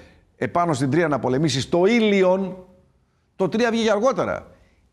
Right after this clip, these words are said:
Ήλιον, το σωστό είναι το Ήλιον, έτσι, ιστορικά το σωστό. Αλλά και Τρία και αυτό σωστό δεν είναι λάθος. Ήξερε ότι όταν φτάσει εκεί δεν θα γυρίσει πίσω. Υπήρχε η προφητεία.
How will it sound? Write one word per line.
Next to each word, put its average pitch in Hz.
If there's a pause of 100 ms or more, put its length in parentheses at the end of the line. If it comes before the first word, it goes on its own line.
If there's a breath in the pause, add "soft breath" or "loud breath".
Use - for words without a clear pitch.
(140)
Ήλιον, 202 (680)
το 143
σωστό 208
είναι 185
το 208
Ήλιον, 170
έτσι, 151 (300)
ιστορικά 185
το 107
σωστό. 92 (160 loud breath)
Αλλά 156
και 147
Τρία 240
και 208
αυτό 190
σωστό 156
δεν 135
είναι 113
λάθος. 85 (320 soft breath)
Ήξερε 185
ότι 156
όταν 185
φτάσει 151
εκεί 175 (180)
δεν 220
θα 240
γυρίσει 226
πίσω. 208 (1500)
Υπήρχε 165 (300)
η 208
προφητεία. 175